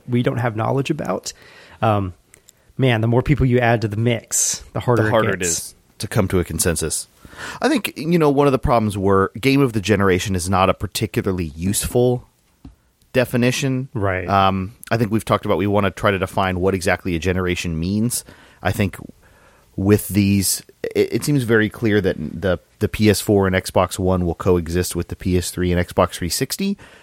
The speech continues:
Speaker 2: So I don't think the last generation is over quite yet. Um, I also think that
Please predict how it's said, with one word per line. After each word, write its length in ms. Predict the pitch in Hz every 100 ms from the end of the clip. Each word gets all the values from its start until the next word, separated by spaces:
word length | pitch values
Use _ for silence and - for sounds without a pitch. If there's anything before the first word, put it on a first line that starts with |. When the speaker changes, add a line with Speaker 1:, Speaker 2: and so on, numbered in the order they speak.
| _
Speaker 2:
So 460 | - 110 98 92 - _ _
I 120 | 104
don't 200 | 113 104
think 280 | 90 107 95
the 100 | 95 -
last 240 | 98 101 -
generation 500 | 104 95 95 - 85
is 100 | 76
over 280 | 92 95 101
quite 260 | - 110
yet. 240 | 110 120 _ _ _ _ _ _ -
Um, 500 | 95 92 87 87 92 _ _ _ - _ _ _
I 120 | 107 -
also 320 | 107 120 131 113
think 300 | 123 104 98
that 320 | 101 95